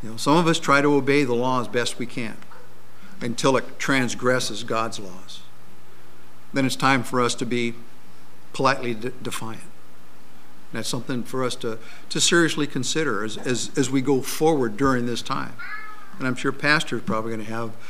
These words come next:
things to, to, to say about that, but it's important. When we look at the Apostle Paul, how was he persecuted? We're fortunate we haven't been persecuted like he was.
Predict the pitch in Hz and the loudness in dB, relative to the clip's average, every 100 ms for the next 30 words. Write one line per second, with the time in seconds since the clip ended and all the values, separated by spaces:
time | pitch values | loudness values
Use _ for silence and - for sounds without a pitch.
0 | - - - 131 - 123 - - 196 185 | -4 -2 2 2 2 -2 -2 -4 -4 -4
1 | - 127 135 120 113 113 117 117 151 131 | -2 0 2 2 0 0 -2 0 0 0
2 | - 131 143 156 120 120 143 156 - 151 | 0 0 2 2 2 4 6 4 2 0
3 | - 165 156 165 - 170 185 190 - - | 6 6 6 0 0 2 2 -2 -4 -2
4 | - 233 190 233 226 175 - 123 120 110 | 4 6 6 4 2 0 0 -2 -4 -4
5 | - - - - - - 494 494 508 494 | -4 -4 -4 -4 -4 -4 -4 -4 -4 -4
6 | 480 480 453 - - 147 - 165 156 123 | -6 -6 -6 -6 -2 -2 0 2 2 0
7 | 104 - - - 127 135 135 123 117 117 | -2 -4 -6 -4 -2 2 2 2 0 0
8 | 131 127 120 101 123 107 107 113 110 113 | 2 2 2 0 0 0 -2 -2 -2 -4
9 | 104 98 - - | -4 -4 -4 -4